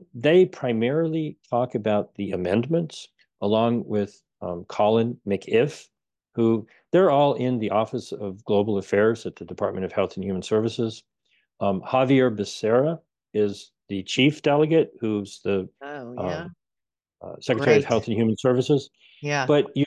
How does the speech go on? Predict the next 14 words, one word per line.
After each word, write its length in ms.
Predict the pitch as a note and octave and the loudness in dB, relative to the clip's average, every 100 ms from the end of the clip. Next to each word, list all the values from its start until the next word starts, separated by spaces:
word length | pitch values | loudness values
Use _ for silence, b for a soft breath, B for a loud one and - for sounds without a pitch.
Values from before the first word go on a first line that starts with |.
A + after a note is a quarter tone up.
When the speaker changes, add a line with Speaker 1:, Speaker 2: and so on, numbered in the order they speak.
| - | 0
Speaker 1:
touched, 260 | F#3+ G3+ F3 - | 0 0 -2 0
you've 200 | C#3+ - | 0 2
touched 260 | F3+ E3+ | 0 2
on 140 | D#3 C3+ | 2 0
a 40 | |
topic 460 | - C3+ B2+ A#2+ - | 0 -2 0 -4 -2
that 240 | A2+ G#2 | -2 -2
I, 100 | - | -4
I 180 | A2+ A#2+ | -4 0
know 100 | C3+ | 2
we 80 | C#3 | 4
don't 100 | B2 | 4
have 160 | B2 A#2 | 2 0
an 200 | G2+ | -4